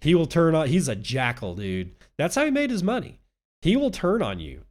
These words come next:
So, you know, don't trust him. Right now, he's kind of in, in our camp,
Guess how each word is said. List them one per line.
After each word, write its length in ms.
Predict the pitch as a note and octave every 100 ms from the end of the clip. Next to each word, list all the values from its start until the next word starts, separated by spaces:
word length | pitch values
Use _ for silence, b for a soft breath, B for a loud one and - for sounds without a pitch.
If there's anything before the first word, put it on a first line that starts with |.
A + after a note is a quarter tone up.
| _ _ -
So, 360 | - D#3 C#3 C#3
you 160 | D3
know, 160 | C#3+ C3
don't 260 | C3+ G#3+
trust 340 | - A3 A#3 -
him. 200 | E2+ F2
Right 240 | C#3 F#3+
now, 440 | G#3 G#3 A#3 B3 A#3
he's 340 | F3 F3+ D3+
kind 400 | - E3 F3+ G3+
of 280 | G#3 F#3+ F3+
in, 300 | G#3 G3+ G3
in 160 | G#3
our 120 | G3 F#3+
camp, 440 | - G#3 G3+ G3+